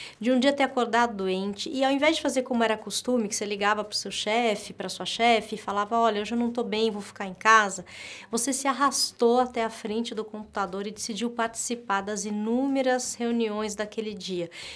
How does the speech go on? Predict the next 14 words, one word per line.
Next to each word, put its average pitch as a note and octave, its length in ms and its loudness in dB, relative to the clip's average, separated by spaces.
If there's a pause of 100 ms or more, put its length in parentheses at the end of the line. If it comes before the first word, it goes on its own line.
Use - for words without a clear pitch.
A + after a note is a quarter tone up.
(160)
mesmo D#4+ 260 2
estando D4+ 240 -2
tão E4+ 260 2
mal C4+ 280 8
que C#4+ 80 -4
não C#4 120 2
conseguiu C4 360 -2
se B3+ 120 -4
concentrar A#3 580 2
muito A#3 280 0
bem A3 200 4
em A#3+ 60 4
nenhuma A#3 440 4
delas. D#3+ 640 -4